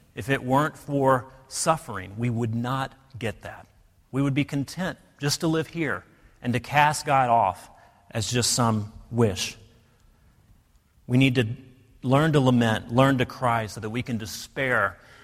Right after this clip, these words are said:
of this world. We need also to learn to lament so that we can cling to God. There are two poles in these Psalms of Lament. There's God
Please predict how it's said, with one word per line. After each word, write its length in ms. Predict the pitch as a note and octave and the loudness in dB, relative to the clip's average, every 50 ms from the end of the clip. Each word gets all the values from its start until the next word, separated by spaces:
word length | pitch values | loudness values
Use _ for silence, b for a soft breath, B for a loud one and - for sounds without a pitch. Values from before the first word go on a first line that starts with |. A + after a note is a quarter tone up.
| B B | B B
of 140 | A2 A2 A2 | 0 2 2
this 180 | A2+ G#2 - | 2 0 0
world. 440 | G#2+ G#2+ G#2 G#2 G2 F#2 F2+ G2 F#2 - - _ _ _ - - _ b b b b b b b b b _ _ - | 0 0 2 2 2 0 0 -4 -8 -16 -18 _ _ _ -20 -20 _ b b b b b b b b b _ _ -4
We 100 | B2 C3 | 0 2
need 180 | C#3 C#3+ C3+ C3 | 2 2 2 2
also 420 | - C3+ C#3+ D3+ - - C#3 B2 | 2 2 2 2 0 0 -2 0
to 80 | A2+ A2 | 0 0
learn 220 | A2 A#2 A#2 A#2 | 0 0 0 0
to 60 | A2+ | -2
lament 320 | A2 G#2 G#2+ A2 G#2+ G#2+ - | -2 -2 -2 -2 -2 -4 -4
so 100 | - A2 | -6 -6
that 120 | A2+ A2 | -6 -4
we 140 | A#2 C3 C3+ | -2 -4 -4
can 180 | C3 C#3+ C#3 | -4 -6 -8
cling 360 | B2+ - - C#3+ C#3+ D3+ D3 C3+ | -8 -6 -6 -4 -2 -2 -2 -4
to 120 | - B2 | -4 -4
God. 400 | G2+ A2+ A#2 C3 C#3+ G#2+ F2 E2+ - - - b b b b b b b b - | 0 0 0 2 2 0 -2 -4 -6 -14 -20 b b b b b b b b 4
There 280 | D3 D3 C#3 C3+ - - | 6 6 6 4 4 4
are 300 | C#3+ C#3 C3+ C3 A2 - - - - - | 6 6 6 4 0 -2 -6 -14 -10 -8
two 240 | - - F3+ F#3+ | -4 -2 -2 -2
poles 680 | - - - - F3+ F#3 F3 A#2 F#2+ E2+ G2 - - - _ - | -2 -2 0 0 2 2 2 -2 -4 -8 -12 -14 -16 -18 _ -8
in 180 | - D3+ D3 C#3+ | -2 0 2 4
these 360 | C#3 C3+ C3 B2+ - - - - - | 4 4 2 2 0 -2 -4 -6 -8
Psalms 460 | - - - D3 D3 C#3+ D3 C#3+ B2 | -4 2 4 4 4 4 4 2 2
of 140 | C3 A#2 A#2 | 2 2 6
Lament. 540 | A#2+ A#2 A#2+ B2 C3 B2+ G2+ E2+ - - - - B B B B B B B B B B | 6 6 6 6 6 4 2 0 -4 -10 -18 -18 B B B B B B B B B B
There's 240 | C3+ C#3 C#3 A#2+ A#2 | 6 6 6 4 2
God 600 | A#2+ A2 B2+ B2+ D3 E3+ F3 B2+ G#2 G2+ G#2 G#2 | -2 2 2 2 4 2 2 0 0 0 -2 -4